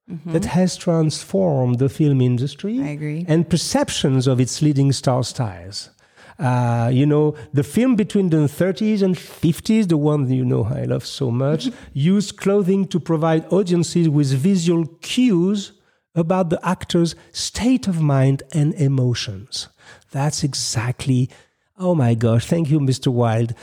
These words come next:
Speaker 2: This is maybe in one sentence, something that will sum up everything we do together since
Speaker 1: Say it
Speaker 2: ten.
Speaker 1: again.
Speaker 2: It's say that these people were, um, uh, used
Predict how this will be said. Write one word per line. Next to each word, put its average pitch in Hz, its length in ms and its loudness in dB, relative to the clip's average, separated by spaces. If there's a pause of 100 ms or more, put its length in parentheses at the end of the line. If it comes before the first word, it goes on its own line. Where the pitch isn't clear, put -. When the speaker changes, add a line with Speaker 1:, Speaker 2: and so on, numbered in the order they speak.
(460)
Speaker 2:
This 147 260 -6
is 185 360 -2 (340)
maybe 202 480 2
in 147 200 2
one 135 240 2
sentence, 143 840 -2 (120)
something 151 600 0
that 135 180 2
will 135 320 2
sum 185 340 -2 (260)
up 156 300 -6 (140)
everything 175 460 0
we 139 120 2
do 135 280 0
together 123 500 -4
since - 380 -6 (560)
Speaker 1:
Say 131 180 -2
it - 20 2
Speaker 2:
ten. - 40 2
Speaker 1:
again. 277 340 -2 (420)
Speaker 2:
It's 170 240 -4
say 139 580 2 (260)
that 127 320 0
these 127 200 2
people 127 600 0 (180)
were, 123 300 2 (260)
um, 120 260 2 (260)
uh, 123 140 0
used 147 440 2